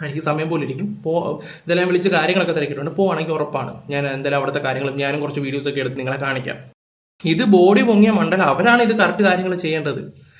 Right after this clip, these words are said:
ഇതിപ്പോൾ അറസ്റ്റ് എല്ലാം ചെയ്ത് എല്ലാം കഴിഞ്ഞപ്പോൾ ദേ കിടക്കുന്നത് ചാണ്ടി ഉമ്മൻ്റെ നെഞ്ചത്തോട്ട് വന്നു. അവിടെ പാർട്ടി കളിയാണ്.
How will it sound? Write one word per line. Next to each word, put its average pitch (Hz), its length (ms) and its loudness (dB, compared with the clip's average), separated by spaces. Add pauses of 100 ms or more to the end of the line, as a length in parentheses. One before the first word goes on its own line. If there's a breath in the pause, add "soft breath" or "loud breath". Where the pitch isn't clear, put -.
(120)
ഇതിപ്പോൾ 190 260 4
അറസ്റ്റ് 185 280 4
എല്ലാം 214 180 6
ചെയ്ത് 202 500 6
എല്ലാം 180 220 -2
കഴിഞ്ഞപ്പോൾ 170 320 2
ദേ 160 100 2
കിടക്കുന്നത് 165 360 0
ചാണ്ടി 156 260 -2
ഉമ്മൻ്റെ 175 260 0
നെഞ്ചത്തോട്ട് 151 380 -2
വന്നു. 123 220 -2 (200)
അവിടെ 156 120 0
പാർട്ടി 202 320 0
കളിയാണ്. 196 440 0